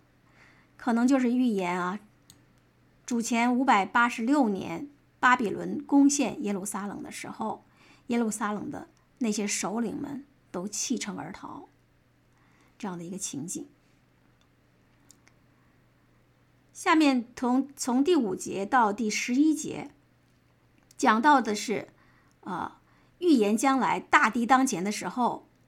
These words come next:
百姓们仍然自以为是，不去依靠神。在这一段当中啊，提到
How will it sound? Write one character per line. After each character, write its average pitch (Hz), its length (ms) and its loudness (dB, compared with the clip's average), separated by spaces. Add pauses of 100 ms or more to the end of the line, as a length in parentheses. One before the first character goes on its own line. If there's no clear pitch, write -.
(260)
百 196 160 0
姓 262 240 2
们 196 180 0
仍 196 380 -2
然 285 380 0 (1040)
自 - 180 -6
以 - 120 -4
为 - 180 -10
是， - 280 -8 (760)
不 220 100 -4
去 285 180 0
依 196 320 -6
靠 202 240 -8
神。 - 440 -14 (1500)
在 294 140 2
这 349 200 4
一 285 60 4
段 254 260 2
当 226 220 0
中 226 160 -4
啊， 170 80 -4
提 - 340 -12
到 240 400 2